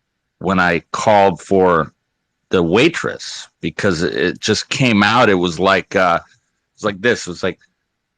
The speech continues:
Excuse me, miss. Hey! And, like, <laughs> and, like,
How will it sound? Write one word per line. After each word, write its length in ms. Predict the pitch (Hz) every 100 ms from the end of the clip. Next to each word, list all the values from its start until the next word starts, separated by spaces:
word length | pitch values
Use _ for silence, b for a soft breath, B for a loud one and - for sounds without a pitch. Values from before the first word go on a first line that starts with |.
| _ _ _
Excuse 540 | - - - 453 466 320
me, 120 | 277
miss. 480 | 208 180 - - - _ _ _ _ -
Hey! 140 | - - - _ _ _ _ _ _ _ _ _ _ _ _ _ _ _
And, 200 | - 127
like, 560 | 127 127 - - - - _ _ _ _ _
<laughs> 880 | _ _ _ _ _ _ _ _ -
and, 160 | 123
like, 240 | 120 104